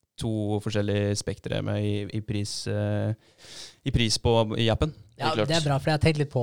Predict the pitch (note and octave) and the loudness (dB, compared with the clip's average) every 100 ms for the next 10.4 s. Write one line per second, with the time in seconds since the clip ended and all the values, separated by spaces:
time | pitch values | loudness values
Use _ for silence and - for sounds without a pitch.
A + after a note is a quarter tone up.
0 | A2+ A#2+ C3+ C#3 C#3 C#3 C#3+ B2+ B2 A#2+ | 0 0 0 2 0 0 -2 -4 -8 -4
1 | B2+ - A2+ A2+ A2 C#3 B2 - - _ | -2 0 -2 -4 -6 -4 -4 -6 -12 _
2 | B2+ C3 C3 B2+ B2+ B2 B2 B2 A#2+ A#2+ | 2 2 -2 -4 -4 -2 -2 -2 -4 -4
3 | A#2+ B2 A#2 - C#3 D#3+ D3 A#2+ - B2+ | -4 0 0 2 2 4 4 2 0 -4
4 | A#2+ A2 A#2 A2+ A#2 G#2+ G2 G2 G#2 G#2 | -4 -8 -8 -6 -6 -6 -8 -12 -10 -10
5 | G2 A2+ B2+ C3 A#2 A2+ A2 A2 G#2+ G#2+ | -6 0 0 0 -4 -2 -4 -6 -8 -10
6 | _ _ _ _ A#2+ C#3+ B2+ C3+ - - | _ _ _ _ 0 0 0 -2 -4 -12
7 | - F3+ F3+ B2 G#2 G2 B2 A2 A2 G#2+ | -4 2 2 2 4 6 6 6 2 0
8 | G#2+ - - - D3 B2+ - A2 A2+ G#2+ | -4 -10 -14 -8 -4 -4 -4 -4 -4 -4
9 | G#2+ A#2 A2+ G2+ G#2+ A2+ G#2 - G#2 A#2+ | -4 -4 -6 -6 -8 -6 -6 -4 2 2
10 | A#2+ C#3 A2+ | 4 0 2